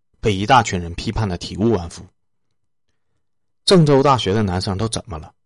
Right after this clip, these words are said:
让你们帮女生搬宿舍干苦力活是一种恩赐，居然没有人自愿报名。强制摊派这个任务给你们了，居然还有人敢在网上抱怨，说自己不乐意。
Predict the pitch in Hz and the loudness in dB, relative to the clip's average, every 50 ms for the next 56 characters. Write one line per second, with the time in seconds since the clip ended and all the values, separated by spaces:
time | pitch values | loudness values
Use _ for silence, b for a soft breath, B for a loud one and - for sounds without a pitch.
0 | _ _ _ _ _ - 143 135 127 113 87 90 95 92 - 123 127 123 117 95 | _ _ _ _ _ 2 2 2 2 2 -2 -2 -2 0 2 2 2 2 0 -2
1 | - - 107 104 101 117 117 113 - 113 107 123 131 - - _ - 135 113 104 | -4 -4 -4 -2 -2 0 0 0 -2 -4 -4 -4 -4 -6 -6 _ -6 -6 -6 -6
2 | - - 95 104 85 85 87 87 - - - - 135 123 117 - 85 - 95 98 | -4 -4 -4 -4 -4 -6 -6 -8 -8 -4 0 2 2 2 2 0 -4 -6 -6 -2
3 | 98 - - 110 - - _ _ _ _ _ _ _ _ _ - - 160 156 170 | 2 2 2 2 0 -4 _ _ _ _ _ _ _ _ _ 2 4 4 6 6
4 | 196 170 107 92 92 120 - 165 165 147 143 160 151 110 87 82 - - _ _ | 4 4 2 0 -2 0 2 2 2 2 2 0 -2 -2 -4 -8 -12 -14 _ _
5 | _ _ _ _ _ _ _ _ _ _ - - 139 131 160 170 190 175 - 160 | _ _ _ _ _ _ _ _ _ _ 0 4 4 4 4 4 2 2 2 2
6 | 160 156 175 185 165 143 151 127 107 98 104 104 95 90 90 - - 117 151 170 | 2 4 6 6 6 6 4 2 2 2 2 0 -2 -4 -4 -2 0 2 2 2
7 | 165 104 - 92 85 - - _ - - 127 123 120 131 143 135 107 92 98 110 | 2 0 -2 -6 -8 -8 -10 _ -4 -2 -2 -2 0 0 0 0 0 -2 -4 -4
8 | 120 - 98 117 135 123 - - - - 95 92 - 165 139 101 87 82 - - | -4 -2 0 0 0 0 0 -4 -6 -6 -4 2 4 4 4 4 2 -6 -12 -18
9 | _ _ _ - - - 127 - - 135 - - - - 92 117 123 151 202 214 | _ _ _ -2 0 2 4 4 4 2 2 -4 -8 -6 -2 0 2 2 2 0
10 | 160 | -4